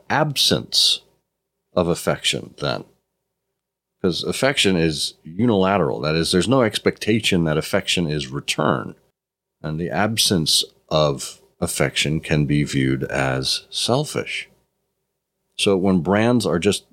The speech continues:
seeking a transaction, it feels as if they're withholding affection as a condition of you, the customer's action. And when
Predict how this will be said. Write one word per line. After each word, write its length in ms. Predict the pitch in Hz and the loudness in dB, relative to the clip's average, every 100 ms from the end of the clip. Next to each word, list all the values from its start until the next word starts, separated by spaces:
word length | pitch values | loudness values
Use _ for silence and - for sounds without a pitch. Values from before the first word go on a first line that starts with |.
| - | -2
seeking 360 | - 113 95 | 0 0 0
a 60 | 87 | 0
transaction, 880 | - 82 73 76 87 - 127 143 156 _ _ _ _ _ _ _ _ _ _ - | 2 0 0 -2 -2 0 2 0 -6 _ _ _ _ _ _ _ _ _ _ -14
it 120 | 87 | -8
feels 400 | - 120 117 101 | -2 2 2 2
as 240 | 92 95 | 2 2
if 160 | 104 - | 0 2
they're 140 | 98 | 0
withholding 760 | 85 98 - - 143 139 120 107 | 2 0 -2 -2 0 2 2 2
affection 520 | - 139 139 - 73 | 2 0 0 0 0
as 160 | 73 | 0
a 40 | - | -2
condition 680 | 98 95 101 - - 98 95 - | 2 2 4 2 4 4 2 0
of 320 | 87 85 78 | 2 2 0
you, 380 | 78 113 98 85 | -2 2 2 2
the 100 | 85 | -2
customer's 760 | - 107 - 73 71 73 - - | -2 -2 -2 -4 -2 -4 -6 -6
action. 480 | 113 120 - 60 - _ _ _ _ _ _ _ _ _ _ _ _ - | -8 -6 -6 -6 -8 _ _ _ _ _ _ _ _ _ _ _ _ 0
And 200 | 90 92 | 4 4
when 320 | 90 90 | 4 4